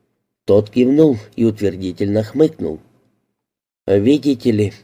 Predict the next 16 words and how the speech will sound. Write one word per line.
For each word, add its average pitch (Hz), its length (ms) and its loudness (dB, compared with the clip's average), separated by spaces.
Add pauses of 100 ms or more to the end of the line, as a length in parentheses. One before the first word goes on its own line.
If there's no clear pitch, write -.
(260)
снова 98 360 0
начала 95 460 -4
Верити, — 113 540 -4 (720)
когда 101 360 2
вы 113 140 0
спросили, 120 840 0
не 107 200 -2
говорила 98 440 0
ли 101 140 0
она 101 220 0
чего-нибудь, 120 760 -2 (300)
что - 240 0
позволило 95 560 -2
бы 101 120 -2
заподозрить 101 800 -4
самоубийство, 117 920 -4